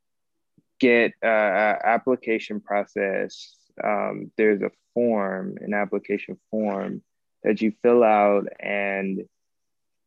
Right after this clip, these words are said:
you tell us about yourself. You tell us whether,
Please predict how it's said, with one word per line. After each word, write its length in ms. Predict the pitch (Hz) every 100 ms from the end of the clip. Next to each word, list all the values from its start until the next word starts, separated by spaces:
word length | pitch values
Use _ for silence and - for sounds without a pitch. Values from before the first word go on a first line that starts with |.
| _ -
you 680 | 113 110 107 104 101 98 - _ -
tell 260 | 127 123
us 180 | 123 -
about 400 | 113 110 107 -
yourself. 500 | 107 - 110 104 98
You 100 | 104
tell 380 | 95 110 107 104
us 240 | 104 - -
whether, 720 | 110 104 104 101 101 101 101